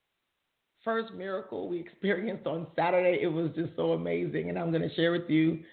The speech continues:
and it's coming to fruition today, the second day of a life, miracles and money. I'll see you guys soon. Today, identify what decision you need to make.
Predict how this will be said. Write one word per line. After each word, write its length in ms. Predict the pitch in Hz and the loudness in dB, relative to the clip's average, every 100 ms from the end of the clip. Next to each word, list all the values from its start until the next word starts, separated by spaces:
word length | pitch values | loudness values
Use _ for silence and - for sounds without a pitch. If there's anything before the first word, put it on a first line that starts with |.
| - - - _ _ _ _ _ _ _ _ _ _ _ _ _ _ - _ _ _ _ _ _ _ _ _ _ _ - | -20 -20 -20 _ _ _ _ _ _ _ _ _ _ _ _ _ _ -20 _ _ _ _ _ _ _ _ _ _ _ -6
and 80 | 170 | -4
it's 80 | 160 | 0
coming 280 | 175 165 165 | 2 2 2
to 140 | 165 | 0
fruition 540 | 156 147 156 - 143 143 | 0 0 0 0 -4 -2
today, 800 | 139 127 147 139 - - - - _ _ _ _ _ - | -4 2 4 4 2 -2 -6 -12 _ _ _ _ _ -8
the 100 | 151 - | -6 0
second 300 | 143 - 151 | 0 2 2
day 180 | 131 131 | 2 2
of 140 | - | -2
a 40 | 113 | -4
life, 280 | - - - - | -4 -6 -10 -8
miracles 640 | 135 147 147 156 - 156 - | 0 4 4 2 -2 -4 -4
and 120 | 139 | -4
money. 420 | 143 - 202 - _ _ _ _ _ _ _ _ _ _ _ _ _ _ _ _ _ | -4 -4 -8 -12 _ _ _ _ _ _ _ _ _ _ _ _ _ _ _ _ _
I'll 200 | 147 151 - | 2 2 4
see 80 | |
you 120 | 190 202 | 4 4
guys 240 | 196 190 - | 2 0 0
soon. 460 | 202 214 240 277 - _ - - - _ | 2 2 0 -4 -14 _ -20 -20 -20 _
Today, 840 | - 185 127 156 202 233 269 392 - - _ _ _ _ _ _ _ _ | 0 0 2 2 4 2 2 0 -2 -12 _ _ _ _ _ _ _ _
identify 580 | 165 139 233 254 - 254 | -6 -2 0 0 -2 0
what 180 | 240 175 | -2 -4
decision 420 | 185 214 202 190 | -6 -6 -6 -6
you 60 | 175 | -6
need 160 | 165 | -6
to 60 | 147 | -6
make. 440 | 165 226 240 - | -2 -2 -2 -6